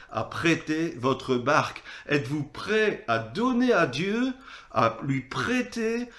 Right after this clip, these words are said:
votre vie, votre entreprise ?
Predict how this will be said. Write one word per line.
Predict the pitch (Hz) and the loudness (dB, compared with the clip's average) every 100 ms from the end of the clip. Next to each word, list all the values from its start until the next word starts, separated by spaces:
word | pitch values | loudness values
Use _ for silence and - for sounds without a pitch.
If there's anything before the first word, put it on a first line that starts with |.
| - | -16
votre | 120 131 247 247 214 208 | -6 6 8 8 6 4
vie, | 175 190 214 240 - - | 4 -2 -2 -4 -6 -10
votre | 120 165 240 240 | -2 6 6 6
entreprise ? | 214 202 180 180 151 170 208 202 | -2 0 0 0 -2 -2 -2 -4